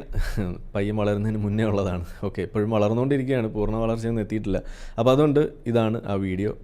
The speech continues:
നമുക്ക് കേൾക്കാം. അപ്പോൾ ഇത് കഴിഞ്ഞ രണ്ട് ദിവസത്തെ വാർത്തകളാണ്, മുപ്പതാം തീയതി വന്നതും ഇന്നിപ്പോൾ ഏതാനും മണിക്കൂറുകൾക്ക് മുന്നേ വാർത്തകൾ മാത്രമാണ് ഞാൻ നിങ്ങളുടെ മുന്നിലേക്ക് വെച്ചിരിക്കുന്നത്. അതിൽ തന്നെ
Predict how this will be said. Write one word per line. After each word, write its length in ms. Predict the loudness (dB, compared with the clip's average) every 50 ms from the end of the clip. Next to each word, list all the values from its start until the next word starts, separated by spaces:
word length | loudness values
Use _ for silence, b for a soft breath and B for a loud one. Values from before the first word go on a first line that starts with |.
| -18 -18 -16 -8 -4
നമുക്ക് 220 | -2 -2 -2 -2
കേൾക്കാം. 360 | -4 -4 -4 -6 -6 -6 -10 -10 -12 -14 b b b 10
അപ്പോൾ 140 | 12 12 12
ഇത് 120 | 12 12 12 12 12 12 12
കഴിഞ്ഞ 320 | 12 12 12 12 12 12
രണ്ട് 280 | 12 12 12 12 12 12
ദിവസത്തെ 360 | 12 12 12 12 12 12 12
വാർത്തകളാണ്, 840 | 12 12 12 12 12 12 12 12 12 12 12 12 12 12 8 4 B B B B
മുപ്പതാം 440 | 8 12 12 12 12 12 12 12 12
തീയതി 340 | 12 12 12 12 8 2 -4 -6 -4 2 8
വന്നതും 440 | 10 10 12 12 12 12 12 12 12
ഇന്നിപ്പോൾ 300 | 12 12 12 12 12 12
ഏതാനും 360 | 12 12 12 12 12 12 12
മണിക്കൂറുകൾക്ക് 500 | 12 12 12 12 12 12 12 12 12 12
മുന്നേ 240 | 12 12 12 12 12
വാർത്തകൾ 440 | 12 12 12 12 12 12 12 12
മാത്രമാണ് 600 | 12 12 12 12 12 12 12 12 12 12 12 12 12
ഞാൻ 160 | 12 12 12
നിങ്ങളുടെ 240 | 12 12 12 12 12
മുന്നിലേക്ക് 420 | 12 12 12 12 12 12 12 12
വെച്ചിരിക്കുന്നത്. 480 | 12 12 12 10 10 10 10 12 12 12
അതിൽ 260 | 12 12 12 12 12
തന്നെ 280 | 12 12 12 12 12